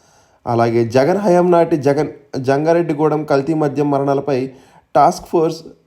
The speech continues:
ఏర్పాటు చేశారండి నిన్న. అలాగే సమగ్ర దర్యాప్తు కోసం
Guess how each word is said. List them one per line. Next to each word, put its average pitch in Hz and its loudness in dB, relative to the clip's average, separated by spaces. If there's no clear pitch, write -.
ఏర్పాటు 143 -4
చేశారండి 123 -4
నిన్న. 120 -6
అలాగే 123 0
సమగ్ర 147 0
దర్యాప్తు 156 2
కోసం 160 0